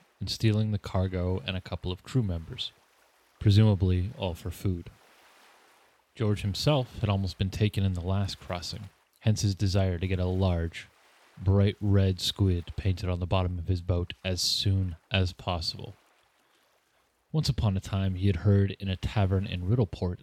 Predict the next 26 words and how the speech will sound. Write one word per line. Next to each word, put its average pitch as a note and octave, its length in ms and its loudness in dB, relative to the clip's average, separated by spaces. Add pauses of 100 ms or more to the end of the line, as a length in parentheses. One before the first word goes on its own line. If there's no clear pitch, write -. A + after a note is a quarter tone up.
(140)
that G2 100 -2
it F#2+ 80 -4
might A2 280 -4
scare G#2+ 400 0
off A2+ 260 -4
these F2 160 -10
pests, - 640 -10 (500)
and F#2 140 -6
so E3 220 2
far, G#2+ 320 0 (800)
it A#2 100 2
had C3 100 0
worked. C#3 380 -2 (2000)
George A2 260 4
was F#2+ 140 0
so C#3 240 2
pleased C#3 360 -2
with G2+ 100 2
himself, F#2+ 480 -2
he - 80 -6
began A#2+ 400 -4
to G2+ 60 -8
hum A2+ 340 -4
his G2 180 -4
favorite G#2+ 500 -2
tune, F2 420 -4